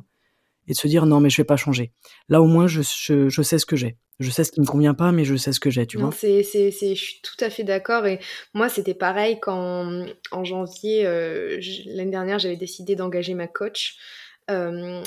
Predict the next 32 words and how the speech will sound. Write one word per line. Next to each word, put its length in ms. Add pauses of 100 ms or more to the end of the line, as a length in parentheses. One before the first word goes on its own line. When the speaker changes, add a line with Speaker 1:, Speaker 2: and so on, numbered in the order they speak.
Speaker 2:
ça 140
m'avait 180
coûté, 440
euh, 200
deux 140
mille 180
euros 440 (100)
et, 260
euh, 460 (160)
honnêtement, 460
c'était 640
mes 120
dernières 380
économies. 540 (160)
Euh, 960
j'avais, 640
et 40
surtout 360
que 100
je 80
venais 220
de, 180
de 140
quitter 260
mon 140
travail, 480 (400)
donc 100
j'avais 240
pas 340
forcément 580
de, 720
hum, 60